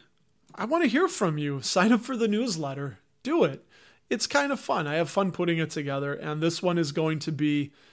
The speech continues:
an interesting metric that can help you weed through some of the individual stocks if you wanna go that route and look for one that is, air quotes, on sale. So if you do that, I would love you for it. And, you know,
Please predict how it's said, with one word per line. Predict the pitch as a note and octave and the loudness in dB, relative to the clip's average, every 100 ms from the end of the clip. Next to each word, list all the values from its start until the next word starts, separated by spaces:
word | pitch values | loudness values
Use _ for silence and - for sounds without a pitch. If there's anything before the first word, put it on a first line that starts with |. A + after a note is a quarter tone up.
| _ _ | _ _
an | - | 0
interesting | G#3 C4+ B3 - A#3 F#3+ | 0 2 0 -2 0 0
metric | D#3+ D3 E3+ D#3+ D#3 | 0 0 0 -2 -2
that | D#3+ D3+ | -4 -4
can | D3+ D#3+ | -4 -4
help | D3 D#3+ E3+ | 0 0 0
you | E3+ | -4
weed | D#3 D#3 F#3 D#3+ | -2 -2 -2 -2
through | E3+ F3 | 0 0
some | E3 E3 D#3+ | 0 -2 -2
of | D3+ | 0
the | D3+ | 0
individual | D#3+ E3 D#3+ D3+ D#3 | 0 2 0 0 -4
stocks | - - C#3 C#3+ - | -4 -4 -4 -4 -8
if | D3 | -6
you | G3 | -4
wanna | A#3+ C4 | -2 -2
go | A#3 A#3+ | 0 -2
that | A3+ A#3 A#3 | 0 -2 -4
route | F3 E3+ E3+ - - - - - - - | 0 2 2 -2 -16 -20 -20 -20 -20 -8
and | D#3 E3 D#3 | -4 -2 2
look | E3+ | 2
for | F3 F#3+ | 2 0
one | E3 D3 D3+ | 2 2 0
that | D3+ D3 | 0 2
is, | D3+ D3 C3+ C#3+ D#3+ - | 2 2 0 -4 -8 -4
air | F3 F3 | 0 0
quotes, | - E3+ D#3 D3 - | 2 4 4 0 -6
on | D#3+ D3 C#3 | -6 -6 -6
sale. | - C#3+ C#3 C#3 | -8 -6 -8 -8
So | - D#3 D3 - - - - _ _ - | -8 -6 -8 -10 -20 -20 -20 _ _ -8
if | D3+ | -6
you | F#3+ B3 | -2 -2
do | A3 A3 | 0 0
that, | E3+ F#3 F3+ F3 - | 2 2 2 -2 -2
I | E3+ | 0
would | F3 E3+ | 0 0
love | D#3 E3 | 0 0
you | E3 | 0
for | D#3+ - D#3+ D#3+ | -2 -2 0 2
it. | D#3 D3+ - | 0 -4 -10
And, | D#3+ D3+ D3+ D3+ - - | -6 -6 -6 -6 -8 -6
you | D#3 D3 | -6 -4
know, | C#3+ C3+ | -4 -8